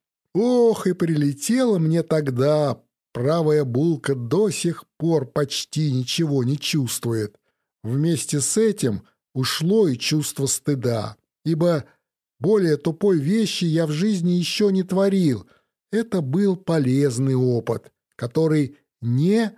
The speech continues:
рекомендую никому.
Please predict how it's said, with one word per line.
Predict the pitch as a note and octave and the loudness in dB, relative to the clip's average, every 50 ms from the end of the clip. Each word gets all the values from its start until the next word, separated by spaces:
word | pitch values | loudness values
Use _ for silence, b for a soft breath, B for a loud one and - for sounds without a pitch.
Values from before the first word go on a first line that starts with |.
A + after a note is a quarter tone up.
| _ _ _ | _ _ _
рекомендую | - B2+ C3 B2+ - B2 A#2 A2+ A2+ A2 G#2+ G#2 F#2+ F#2+ F#2+ C3 E3+ F#3 F3+ E3+ D3 B2+ G#2+ b b b _ - | -4 -4 -4 -4 -4 -4 -4 -2 -2 -2 -4 -6 -6 -4 -2 0 2 2 2 2 2 0 -2 b b b _ -6
никому. | B2 C3+ C3+ - - D3+ D3+ D3 C#3 B2+ A#2+ A2 G#2 G2 F2+ F2 | -4 -4 -4 -4 -2 -2 0 0 2 2 0 0 -2 -4 -6 -12